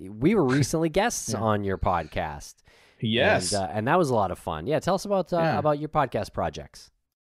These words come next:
Speaker 2: Yeah, well, and I'll start with what you guys guessed it on, 'cause I, I never really talk about this, this show publicly really too much, um, on other people's shows. But I have a show called Me and My Friends, and it's basically just, like, a little side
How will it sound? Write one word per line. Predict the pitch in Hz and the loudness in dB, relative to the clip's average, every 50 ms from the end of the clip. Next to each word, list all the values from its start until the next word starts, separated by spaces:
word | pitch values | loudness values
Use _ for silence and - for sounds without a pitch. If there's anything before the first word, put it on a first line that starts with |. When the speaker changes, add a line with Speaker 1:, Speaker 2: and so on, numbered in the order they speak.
| _ _ | _ _
Speaker 2:
Yeah, | 139 175 247 220 131 | 0 2 2 2 2
well, | 139 156 160 156 | 4 4 4 4
and | - 156 | 4 4
I'll | 160 165 - 143 156 | 2 4 4 4 2
start | - - 151 170 180 135 | 4 4 2 2 4 2
with | 123 117 - | 0 0 0
what | 120 117 107 | 0 -2 0
you | 131 | 2
guys | 131 123 113 113 - - - 123 | 2 2 2 2 0 -6 -10 -2
guessed | 120 123 160 - - 131 | 0 0 0 0 0 -2
it | |
on, | 110 98 98 95 | -2 -2 -2 -4
'cause | 110 107 | -2 0
I, | 107 104 101 | 0 0 2
I | 117 | 2
never | 120 135 147 156 | 0 0 0 0
really | 147 135 120 107 | 0 0 0 0
talk | - - 165 190 220 - | -2 -2 -2 -2 -2 -2
about | 117 104 98 92 - | 0 0 0 0 -2
this, | 95 - - - | -6 -8 -8 -8
this | - 113 101 | -6 -6 -4
show | - - - 107 101 101 98 95 - _ | -2 0 0 2 2 2 2 0 -4 _
publicly | - 127 131 - 131 - - 95 | -2 0 0 2 0 0 0 -2
really | 90 87 90 90 90 87 | -2 0 0 0 -2 -2
too | - - 92 | -4 -6 -4
much, | 87 85 85 - - - - | -4 -4 -4 -4 -6 -8 -4
um, | 98 98 95 95 | -4 -2 0 0
on | 98 101 | 2 2
other | 110 139 156 117 | 4 2 2 0
people's | 110 - 95 95 | 0 -2 -2 -2
shows. | - - 92 92 95 | 0 0 0 0 2
But | - 135 | 2 4
I | 147 | 6
have | 175 180 | 6 4
a | 180 | 4
show | - - 170 175 | 4 4 4 4
called | - 170 147 120 123 | 6 4 2 2 2
Me | 127 135 151 | 2 2 2
and | 143 | 2
My | 135 120 | 2 2
Friends, | 113 - - 117 110 101 104 123 143 - - - | 0 0 -2 -2 -2 0 -2 -4 -6 -8 -8 -4
and | 117 117 | -2 0
it's | 113 110 - - | 0 -2 -2 -4
basically | - 131 139 147 - 151 - 135 117 110 | -2 0 0 0 0 0 2 2 2 2
just, | 101 117 113 - | 2 0 -2 0
like, | 120 113 - | -2 -2 0
a | 107 | -2
little | 101 101 113 127 131 123 120 117 113 110 104 - _ _ _ _ _ _ - - - _ _ - | -2 0 2 4 4 6 6 6 4 4 2 -2 _ _ _ _ _ _ -20 -20 -20 _ _ -12
side | 131 - - - - 139 127 120 123 127 120 120 | -10 -10 -6 0 2 4 4 4 4 2 0 -2